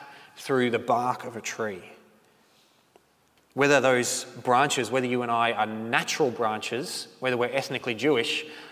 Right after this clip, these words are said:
or whether we're grafted in, ethnically Gentile, we have interlocking destinies together. And we then, those of us who are Gentiles, as, as vigorous, wild branches, we enrich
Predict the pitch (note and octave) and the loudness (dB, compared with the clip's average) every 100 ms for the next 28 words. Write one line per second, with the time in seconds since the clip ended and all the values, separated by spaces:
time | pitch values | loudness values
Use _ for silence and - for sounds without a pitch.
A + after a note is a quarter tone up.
0 | - C3+ C3+ B2+ A#2+ A#2 A#2+ A#2 A#2 - | -4 0 0 2 0 0 0 0 -2 -6
1 | A#2+ B2 G2 - - - - - _ - | -6 -6 -8 -14 -20 -20 -20 -20 _ -10
2 | A2+ A#2+ - G#2+ A#2+ D3+ - F#2 F2 - | -6 -6 -4 -2 0 -2 -4 -8 -10 -16
3 | - _ _ _ _ C3+ C#3+ C#3+ - D3+ | -20 _ _ _ _ -2 0 -2 -2 0
4 | D#3+ D3+ C#3 A#2+ A#2 C3+ A2+ G2 C#3 - | 0 0 -2 -2 -2 -6 -6 -4 -2 -4
5 | - A#2 G#2 G2+ - - - - - - | -4 -8 -6 -6 -8 -10 -20 -20 -16 -8
6 | A2+ A#2 G#2+ G2 - - - - _ _ | -4 -2 -2 -6 -12 -20 -20 -20 _ _
7 | _ _ _ _ _ _ - _ - - | _ _ _ _ _ _ -20 _ -16 0
8 | D3+ C#3 A3+ D3+ A2+ A#2+ F#3 - - - | 4 6 6 6 2 0 -4 -8 -20 -20
9 | - C#3 C3 C3+ - C3 A#2+ E3 G3+ B2 | 2 4 4 2 2 2 4 2 2 4
10 | A2+ A2+ A2 A#2 C#3 A#2 A2 A#2 E3+ D#3+ | 6 4 2 -2 0 -2 -4 2 4 6
11 | D3 C#3 - - B2+ A#2+ C#3 D#3+ D3+ B2+ | 4 2 -2 -6 -2 4 6 8 4 4
12 | C3 C3 D#3 - G#2+ A2 - C#3 D#3+ C#3 | 4 6 4 2 -2 -2 2 4 4 0
13 | A#2 C#3+ - - | 0 0 0 -4